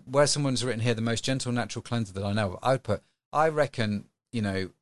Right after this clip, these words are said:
from what customers say, this will be the most gentle, natural cleanser that you've ever come across." And I'm gonna issue that almost as a challenge. If you find a cleanser that is more gentle,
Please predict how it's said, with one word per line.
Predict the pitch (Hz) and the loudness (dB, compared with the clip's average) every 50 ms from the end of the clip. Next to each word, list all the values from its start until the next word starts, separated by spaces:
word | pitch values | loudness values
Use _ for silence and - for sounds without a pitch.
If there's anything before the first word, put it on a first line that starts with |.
| _ _ | _ _
from | - - 113 110 123 | -6 -4 -2 0 0
what | 139 110 - | 0 0 0
customers | - 131 - - 110 104 101 - | -2 -2 -2 -2 -2 -2 -2 0
say, | - 104 95 | -2 -2 -2
this | 98 113 110 - | -2 -2 -2 -2
will | 120 107 | -4 -4
be | 95 110 104 | -4 -4 -4
the | 101 104 | -2 -2
most | 104 101 101 - - | 0 0 -2 -2 -2
gentle, | - 127 135 - - 123 | -2 -2 -2 -2 -2 -2
natural | 120 120 107 90 - - 110 | -2 -2 -2 -4 -4 -6 -6
cleanser | - - 117 110 107 104 92 92 | -4 -2 -2 0 0 0 -2 -2
that | 90 90 87 | -4 -4 -4
you've | 101 95 95 98 90 87 - _ _ - | -4 -4 -4 -4 -4 -6 -10 _ _ -2
ever | 123 120 123 117 | -2 -2 -2 -4
come | - - 107 98 | -4 -4 -4 -4
across." | 95 - - - 95 90 87 - - - - _ _ _ _ _ _ | -4 -6 -6 -4 -4 -2 -2 -2 -4 -6 -8 _ _ _ _ _ _
And | 98 101 101 98 - - _ _ _ _ - | -4 -4 -2 -4 -6 -10 _ _ _ _ -2
I'm | 110 107 | -2 0
gonna | - - - | 2 0 0
issue | 120 151 127 - - 117 | 0 2 2 2 2 2
that | 95 98 - | 2 0 0
almost | - 117 107 110 110 - - 101 | 2 2 2 2 2 2 2 0
as | 98 | 0
a | 95 | -2
challenge. | - - 113 107 101 95 | 0 0 2 2 2 0
If | 110 - - 196 | -2 -2 0 0
you | 202 196 | 0 0
find | - - 175 160 147 135 | 0 0 0 2 2 2
a | 123 117 | 0 -2
cleanser | - - - 143 143 127 110 95 | -2 -2 0 0 2 0 0 -2
that | 98 98 | -2 -2
is | 101 98 107 | -2 -2 0
more | 117 123 127 123 | 0 0 0 0
gentle, | 110 - 123 120 120 - - 131 139 143 139 | 2 2 0 0 0 -2 -2 -2 -2 -2 -2